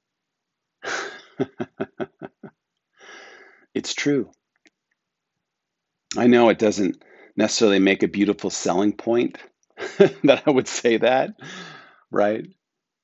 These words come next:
But it's the truth. And as someone who at least says they teach such things, I have to be truthful. I have a beautiful poem I want to read to you.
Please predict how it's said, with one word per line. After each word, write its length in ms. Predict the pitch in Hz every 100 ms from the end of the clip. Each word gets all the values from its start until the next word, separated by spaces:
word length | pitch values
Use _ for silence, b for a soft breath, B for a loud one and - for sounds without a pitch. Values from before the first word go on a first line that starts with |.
| _ _ _ _ _ _ -
But 280 | 113 120 - _ _ _ -
it's 280 | 117 - -
the 100 | 110
truth. 540 | - 156 - - - _ _ _ _ _ _ _ _ _ -
And 160 | 117
as 140 | 117 107
someone 420 | - 127 123 110
who 340 | 110 107 98 _ _ _ _ _ _ _ _ _ _ _ _ _ _ _ _ _ _ -
at 100 | 107
least 260 | 110 -
says 400 | - 101 104 87
they 140 | 92 82
teach 300 | - 92 -
such 260 | 90 -
things, 360 | - 92 85 90
I 80 | 85
have 240 | 98 101
to 80 | 95
be 140 | 92
truthful. 640 | 90 - 117 - 78 80 - _ _ _ _ _ _ _ _ _ _ _ _ _ _ _ _ _ _ _ _ _ _ _ _ _ _ _ _ _ _ -
I 80 | -
have 140 | 151 170
a 60 |
beautiful 400 | 117 123 131 101
poem 460 | 80 - 104 101 90
I 60 |
want 180 | 90 90
to 60 | 92
read 300 | 87 95 92
to 120 | -
you. 220 | 82 78